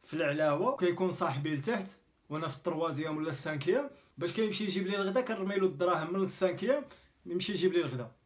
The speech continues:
وهذه حاجه عاديه، لانني انا في السانكيه ما كنرمي له الدراهم، بصح شي واحد هكا حدايا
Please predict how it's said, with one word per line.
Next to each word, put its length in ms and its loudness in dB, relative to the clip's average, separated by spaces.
وهذه 280 4
حاجه 240 4
عاديه، 340 6
لانني 460 2
انا 120 0
في 60 -6
السانكيه 500 0
ما 80 -2
كنرمي 280 -2
له 80 -6
الدراهم، 380 -4
بصح 200 2
شي 120 4
واحد 260 6
هكا 320 2
حدايا 560 2